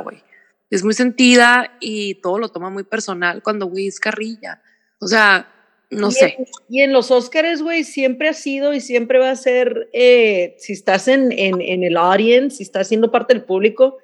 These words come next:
Speaker 2: eres, eres un target. O sea, la gente hace bromas y es, se sabe, pues, ¿no? Como que, y la verdad a mí no se me hizo una broma súper pesada. Obviamente yo no sé lo que es vivir con alopecia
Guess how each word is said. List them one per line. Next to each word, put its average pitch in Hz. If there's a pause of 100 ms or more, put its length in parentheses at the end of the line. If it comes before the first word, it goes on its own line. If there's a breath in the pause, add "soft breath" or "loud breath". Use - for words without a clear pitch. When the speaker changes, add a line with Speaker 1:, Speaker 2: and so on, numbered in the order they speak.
(400 loud breath)
Speaker 2:
eres, 254 (180)
eres 226
un 277
target. -
O 202
sea, 180
la 170
gente 196
hace 269
bromas 240
y 196 (260)
es, 196 (540)
se -
sabe, 247
pues, 151
¿no? 214
Como 180
que, 165 (460 soft breath)
y 226
la 233
verdad 208
a 254
mí 262
no 269
se 247
me 262
hizo 240
una 262
broma 247
súper 220
pesada. 208 (540 soft breath)
Obviamente 277
yo 285
no 285
sé 269
lo 269
que 269
es 214
vivir 247
con 269
alopecia 254